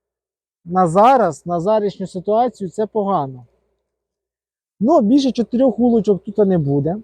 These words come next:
Та, яку ми маємо виставити.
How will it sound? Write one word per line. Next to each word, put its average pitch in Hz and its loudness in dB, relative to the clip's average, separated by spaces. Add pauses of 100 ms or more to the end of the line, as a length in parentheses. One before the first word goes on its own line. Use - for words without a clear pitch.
(4000)
Та, 202 8
яку 185 0
ми 180 -2
маємо 175 -2
виставити. 165 -6